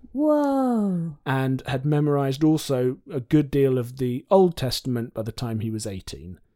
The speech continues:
Speaker 1: I've memorized Joseph in his amazing Technicolor Dreamcoat. That's one story.
Speaker 2: Can you do the colours?
Speaker 1: Yeah.
Speaker 2: Go on then.
Speaker 1: It was red and yellow and green and brown and scarlet and black and ochre and peach and ruby and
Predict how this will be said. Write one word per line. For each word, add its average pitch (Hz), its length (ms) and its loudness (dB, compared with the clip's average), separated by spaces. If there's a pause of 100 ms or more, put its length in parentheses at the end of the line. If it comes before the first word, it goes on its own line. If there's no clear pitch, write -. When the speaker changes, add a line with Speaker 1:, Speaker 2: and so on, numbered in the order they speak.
(600)
Speaker 1:
I've 208 200 -6
memorized 277 560 0
Joseph 233 400 -2
in 208 80 2
his 185 100 0
amazing 208 420 2
Technicolor 202 560 -2
Dreamcoat. 208 580 -4 (200)
That's - 260 -8
one 208 260 -2
story. 135 300 -4
Speaker 2:
Can 151 120 6
you 165 80 8
do 170 140 8
the 165 100 6
colours? 190 540 0 (420)
Speaker 1:
Yeah. 180 400 -2 (320)
Speaker 2:
Go 123 160 0
on 113 100 -4
then. 110 220 -8 (840)
Speaker 1:
It - 280 -2
was 269 340 -6
red 233 340 -6
and 240 260 -8
yellow 247 360 -6
and 240 280 -8
green 247 280 -6
and 233 300 -8
brown 240 380 -6
and 240 180 -8
scarlet 240 480 -8
and 233 240 -10
black 254 320 -8
and 226 280 -10
ochre 240 280 -8
and 240 280 -8
peach - 360 -10
and 233 240 -8
ruby 247 300 -4
and 240 220 -6